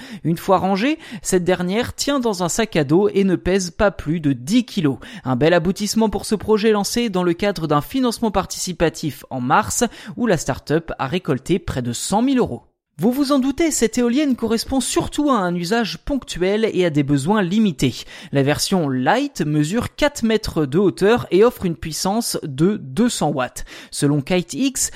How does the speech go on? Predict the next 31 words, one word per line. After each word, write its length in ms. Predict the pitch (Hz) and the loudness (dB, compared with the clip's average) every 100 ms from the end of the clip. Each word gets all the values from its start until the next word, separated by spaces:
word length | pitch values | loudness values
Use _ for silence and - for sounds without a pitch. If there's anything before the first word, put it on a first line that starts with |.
| - | -10
cela 300 | - 196 202 | -4 2 2
permet 420 | 214 170 165 196 175 | 2 0 0 0 0
notamment 480 | 185 214 156 185 | 0 2 2 2
d'alimenter 460 | 151 131 139 147 202 | 2 2 2 0 -2
un 80 | 151 | -2
petit 280 | 135 - 147 | -4 -6 -6
frigo, 540 | 113 190 214 277 247 | -6 0 2 4 2
un 140 | 143 | 2
ordinateur 540 | 139 147 156 139 143 - | -2 -2 -2 0 -2 0
portable 580 | 160 - 196 214 247 - | -2 2 2 4 2 0
et 100 | 170 | -4
quelques 340 | - 247 220 208 | -2 -2 0 0
lumières. 540 | 180 151 127 - - - - - | 0 0 0 -4 -8 -10 -18 -6
En 100 | 143 | -4
théorie, 380 | - 160 170 240 | 2 4 4 2
pas 160 | 202 208 | 2 2
besoin 320 | 202 202 190 | 2 0 0
d'une 160 | 147 | 0
batterie 340 | 135 160 - 190 | 2 2 2 -2
additionnelle 540 | 160 160 175 202 180 | 0 -2 0 0 -2
pour 220 | 175 233 | -2 -6
stocker 280 | - 196 196 | -2 0 2
l'énergie 380 | 170 151 131 143 | 2 2 0 -2
produite, 480 | - 139 226 277 - - 214 | 0 2 2 0 -4 -14 -6
mais 140 | 160 240 | 2 4
l'entreprise 600 | 311 - 214 - 226 190 | 4 0 -2 0 0 0
recommande 640 | 190 208 202 202 220 208 | 0 2 0 2 0 -2
tout 140 | 302 | -2
de 100 | 233 | 0
même 240 | 160 175 165 | 0 0 -2
d'utiliser 720 | 170 - 170 165 147 202 | -6 -6 -2 -2 2 0